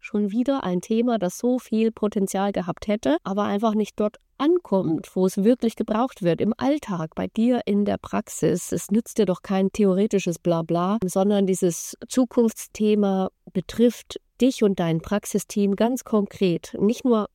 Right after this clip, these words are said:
dich als Behandlerin.“ Warum soll man also nicht gemeinsam hören, diskutieren, Fragen stellen?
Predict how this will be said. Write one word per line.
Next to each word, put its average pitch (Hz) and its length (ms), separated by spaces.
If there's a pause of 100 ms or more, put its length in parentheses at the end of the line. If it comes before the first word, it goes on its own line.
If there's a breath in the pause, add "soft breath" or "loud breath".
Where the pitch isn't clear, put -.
(120)
dich 214 200
als 196 160
Behandlerin.“ 185 720 (520)
Warum 202 320
soll 226 200
man 208 140
also 185 260
nicht 202 260
gemeinsam 190 880
hören, 220 340
diskutieren, 220 600
Fragen 185 360
stellen? 180 640